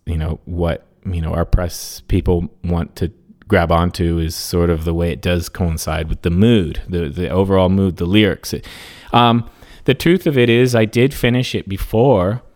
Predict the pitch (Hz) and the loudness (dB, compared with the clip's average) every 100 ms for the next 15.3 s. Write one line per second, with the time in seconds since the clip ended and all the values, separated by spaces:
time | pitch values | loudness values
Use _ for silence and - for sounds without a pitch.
0 | _ _ - 110 131 180 - 92 98 107 | _ _ 0 2 2 0 -2 2 4 4
1 | 113 107 107 110 104 104 - _ 107 104 | 4 4 2 2 0 0 -6 _ -2 -2
2 | 107 _ _ - 107 107 123 131 147 127 | -4 _ _ -4 -2 0 2 2 0 0
3 | 107 - 113 113 107 - - 92 104 135 | -4 0 2 2 0 -6 -8 -2 0 2
4 | 135 104 92 - _ _ _ _ _ 101 | 2 2 -2 -8 _ _ _ _ _ -2
5 | 90 85 78 - - - - 123 131 117 | -2 -4 -8 -14 -20 -12 -4 0 0 -2
6 | 101 - 98 - 107 87 113 - 104 - | -2 0 0 -2 -6 -2 -4 -4 -6 0
7 | 117 123 110 92 92 - 107 139 92 - | 0 2 -2 -4 -8 -2 2 2 0 -4
8 | - - - 107 - 98 - 101 101 101 | -6 -8 -6 -6 -6 -8 -2 0 0 -2
9 | 101 101 - 147 165 90 - 107 95 95 | -2 -2 0 0 0 -2 -2 0 2 2
10 | 98 101 98 92 92 98 101 92 - - | 0 -2 -4 -4 -6 -4 -4 -4 -8 -18
11 | - - - - 98 - - 120 110 - | -20 -20 -20 -6 -4 -4 -2 0 0 -2
12 | 107 95 92 92 - - 113 101 95 101 | 0 0 0 -4 -12 -6 -2 -2 -2 -4
13 | 95 - - 98 101 110 113 113 110 98 | -4 -8 -6 -2 0 -2 -2 -2 -2 -6
14 | - - 113 107 104 - 107 98 98 101 | -10 -2 0 2 0 0 0 0 0 0
15 | 101 98 92 | 0 2 0